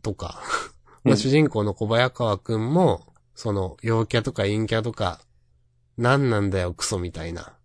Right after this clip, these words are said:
Speaker 1: とか。
Speaker 2: うん。
Speaker 1: そういうところで、思うところがあって、いろいろ人と関わっていくみたいな、話です。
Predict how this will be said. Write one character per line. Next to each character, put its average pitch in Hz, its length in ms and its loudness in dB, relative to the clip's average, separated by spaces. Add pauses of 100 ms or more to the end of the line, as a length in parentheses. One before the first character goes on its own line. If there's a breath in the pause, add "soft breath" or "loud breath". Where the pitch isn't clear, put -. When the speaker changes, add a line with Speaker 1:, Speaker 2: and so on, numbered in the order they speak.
(140)
Speaker 1:
と 104 100 0
か。 - 240 -14
Speaker 2:
う - 40 -20
ん。 - 40 -20 (760)
Speaker 1:
そ 131 180 -4
う - 20 2
い 113 60 2
う 110 40 -4
と 110 140 -8
こ 127 100 -4
ろ 127 140 2
で、 175 280 4 (460)
思 117 280 0
う 101 80 -2
と 87 120 -10
こ 87 120 -8
ろ 85 120 -4
が 87 140 -4
あ - 20 -2
っ 95 60 -8
て、 160 400 0 (420)
い 110 80 -2
ろ 104 120 2
い 90 40 -2
ろ 92 80 -4
人 98 220 -2
と 98 180 -6 (140)
関 107 260 -2
わ 104 60 2
っ 98 60 -2
て - 200 -6
い 82 80 -4
く 85 120 -8
み 82 120 -6
た 82 100 -8
い - 140 -12
な、 - 100 -20 (1800)
話 113 380 0
で 82 60 -6
す。 - 400 -16